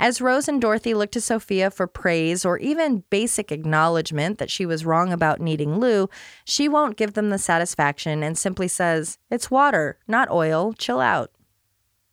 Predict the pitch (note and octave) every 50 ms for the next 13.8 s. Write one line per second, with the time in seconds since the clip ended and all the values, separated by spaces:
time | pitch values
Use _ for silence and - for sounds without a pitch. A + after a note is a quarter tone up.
0 | _ _ _ A#3+ B3+ D4 D#4 F4+ F#4+ G4 F#4+ E4 C#4+ G#3+ A#3+ A#3 A3+ A3+ A#3 -
1 | - G#3 F3 E3+ F3 E3 D#3 D#3 C#3+ C#3 C3+ C3+ D3+ F3+ F#3 - - - G3 F#3+
2 | - - - - G3+ F#3+ F#3+ - - F#3+ F#3+ F#3 F3 E3+ D#3 D#3 D#3+ - - -
3 | D#3+ D#3 D#3+ D#3+ D#3+ E3+ F#3 - - G#3+ G#3 A3 A3 G#3 - - A3+ A#3 G#3+ -
4 | E3+ C3 - - _ _ _ _ _ - A3 C4 D4 C#4+ A3+ A#3 B3 C4 C4+ C4+
5 | B3 A3+ G#3 A3 G3+ G3 F#3+ F3+ E3+ D#3+ D#3+ E3+ F3+ F3+ F3 F3+ F3 F3 F3 F3+
6 | F3+ E3 - - - - G3 G3+ G#3 G3+ F#3 F3 E3+ F#3 G3+ - - F#3+ - F#3+
7 | F#3 F#3+ G#3 G#3 - - F3+ F3 F3 F#3 F#3+ F#3+ F#3+ G3 G3+ G3 G3 - F#3 E3
8 | D3+ D3+ D3+ D#3+ F3 F#3 A3 A#3 A#3+ A#3+ B3+ - - - - - - - G#3 A3+
9 | A#3 A#3+ A3+ A#3 B3+ D4+ D#4+ - - D#4+ - - - D#4+ F#4 - E4+ C4 A3 F#3
10 | F3 E3 E3 D#3 D3+ D3+ D3+ F3+ - - - B3 G#3+ A#3+ C#4 C#4 - - A3+ C4+
11 | - - - C4 A#3+ - - B3+ C4 C#4+ - B3 A3 G3+ - - - E3+ E3 E3+
12 | F3+ G3+ G3 G#3+ G#3+ A3 A3+ A3 - - F3 F3+ A#3+ A#3+ - - B3+ A#3+ A#3+ A3+
13 | A3+ A3 G#3 - - A#3 B3+ - D4 A#3 G3 D#3 - - -